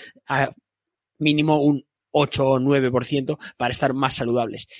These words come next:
¿Y qué es lo que va a hacer esto? Que vamos a salir rápidamente de ese estado de alarma en el que estaba el cuerpo, vamos a volver a estar receptivos y sobre todo a nivel anímico mucho mejor,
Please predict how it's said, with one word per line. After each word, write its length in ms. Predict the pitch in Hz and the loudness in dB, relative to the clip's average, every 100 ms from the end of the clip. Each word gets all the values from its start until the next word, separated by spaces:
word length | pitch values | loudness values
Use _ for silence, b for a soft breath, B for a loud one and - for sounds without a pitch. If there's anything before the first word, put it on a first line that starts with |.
| - | -6
¿Y 100 | 139 | 0
qué 100 | 196 | 2
es 40 | |
lo 60 | 214 | 6
que 80 | |
va 60 | 208 | 6
a 20 | |
hacer 140 | 196 202 | 4 0
esto? 180 | - | -2
Que 80 | 120 | -4
vamos 200 | 135 175 | -4 -4
a 20 | |
salir 260 | - 175 - - | -4 -8 -8 -12
rápidamente 600 | - 175 190 185 185 143 | -4 -4 -2 -2 -2 0
de 60 | 123 | 0
ese 160 | 160 143 | 0 0
estado 240 | - 156 | 4 6
de 60 | 143 | 6
alarma 260 | 165 147 | 6 2
en 60 | 117 | -2
el 60 | |
que 40 | 113 | -4
estaba 220 | - 147 | -2 0
el 80 | 180 | 4
cuerpo, 320 | 175 156 180 B - | 4 4 0 B -2
vamos 240 | 160 180 | 0 0
a 40 | 175 | -2
volver 160 | 160 | -2
a 20 | |
estar 280 | 165 - - B B | -2 -4 -4 B B
receptivos 720 | - - 139 131 - 196 120 104 | -4 0 4 2 4 6 6 4
y 60 | |
sobre 240 | 107 113 113 | 2 4 6
todo 220 | 147 - | 6 4
a 80 | 113 | -2
nivel 300 | 165 180 120 | -2 2 4
anímico 400 | 120 127 107 - | 6 4 2 -2
mucho 300 | - 120 135 | 0 2 2
mejor, 320 | 120 113 143 | 0 2 0